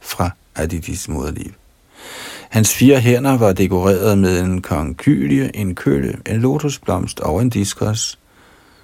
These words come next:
Han var iført gule klæder, og hans øjne mindede om kronbladene på en blomstrende lotus.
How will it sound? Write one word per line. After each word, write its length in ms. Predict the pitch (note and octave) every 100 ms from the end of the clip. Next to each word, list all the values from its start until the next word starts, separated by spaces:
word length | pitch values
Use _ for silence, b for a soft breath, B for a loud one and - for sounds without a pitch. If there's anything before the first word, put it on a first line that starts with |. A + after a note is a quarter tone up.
| b b _ _
Han 200 | F#2 F2+
var 120 | F2+
iført 440 | F#2+ G2 G#2+ F2+ -
gule 300 | G2 G#2 G2+
klæder, 640 | - G#2 G2+ G#2 C3 - -
og 160 | F#2
hans 200 | G#2+ G2 -
øjne 300 | F#2+ G2+ A#2
mindede 520 | G#2+ F#2 F2+ G2 - -
om 180 | F#2 F#2
kronbladene 800 | - - A#2 B2+ A#2+ G#2 G#2
på 180 | G2 F2
en 320 | E2 E2 F#2+ G2
blomstrende 640 | D#2 E2+ F2+ - E2+ F2+
lotus. 680 | F#2+ F#2+ - G#2+ - -